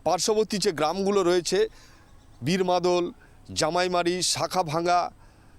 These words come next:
শিমুলপাল অঞ্চলের মধ্যে পড়ে এই গ্রামগুলো। সেই গ্রামগুলোকে সতর্ক করেছেন পুলিশ প্রশাসন থেকে শুরু করে বন দপ্তরের আধিকারিকেরা। মাইকিং করে বলা হচ্ছে সকাল থেকেই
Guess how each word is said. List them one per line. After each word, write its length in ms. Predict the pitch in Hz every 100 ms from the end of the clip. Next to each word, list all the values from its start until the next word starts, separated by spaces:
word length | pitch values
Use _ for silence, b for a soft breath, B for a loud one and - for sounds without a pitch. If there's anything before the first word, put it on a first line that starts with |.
| b b -
শিমুলপাল 600 | - 220 262 214 190 180
অঞ্চলের 460 | 165 156 165 165
মধ্যে 280 | 160 151 160
পড়ে 220 | 156 156
এই 200 | - 147
গ্রামগুলো। 520 | 127 139 147 135 127 - b -
সেই 280 | 180 208
গ্রামগুলোকে 680 | 180 160 165 170 202 196 202
সতর্ক 460 | - 143 202 175 190
করেছেন 480 | 180 175 160 170 156 b b b - - - -
পুলিশ 280 | 170 185 -
প্রশাসন 580 | 190 165 170 170 175 160
থেকে 280 | 165 156 160
শুরু 240 | 156 151
করে 260 | 143 147 135 B -
বন 220 | 107 147
দপ্তরের 460 | 147 143 - 143 139 -
আধিকারিকেরা। 680 | 127 127 139 123 120 92 - - b b
মাইকিং 460 | 123 170 175 220 202
করে 200 | 196 175
বলা 260 | 139 180
হচ্ছে 440 | 170 180 - 185 180 b b b
সকাল 400 | - 156 180 180
থেকেই 400 | 170 160 175